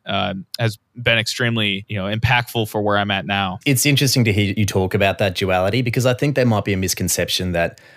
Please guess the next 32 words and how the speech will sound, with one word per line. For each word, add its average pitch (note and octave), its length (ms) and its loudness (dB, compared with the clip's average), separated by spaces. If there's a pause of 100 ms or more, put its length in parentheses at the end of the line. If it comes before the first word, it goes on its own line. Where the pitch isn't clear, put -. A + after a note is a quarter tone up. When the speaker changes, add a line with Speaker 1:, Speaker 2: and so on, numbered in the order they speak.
(140)
Speaker 2:
once D3 180 4
people D3 240 2
really B2+ 260 4
make G#2 280 4
that F#2+ 180 2
transformation, F2 720 -2
that E2 260 -2
they G2 160 2
have G#2+ 220 2
to C#3+ 140 2
abandon F#2 640 0
the F#2 120 -2
side E2+ 280 2
of E2+ 100 -4
them F#2+ 220 0
which F2 300 0
does F2 280 2
appreciate F2 760 0
the E2+ 100 -2
occasional F2 420 0
party, E2 340 0
the E2 140 -4
occasional E2 500 -4
drink. D#2+ 480 -6 (480)
Is A#2+ 160 6
it C#3 200 4
about C#3+ 500 0
just A2+ 200 0
being F#2+ 220 0
in-, E2+ 180 -6 (100)
intentional G#2 760 4
about F#2 360 0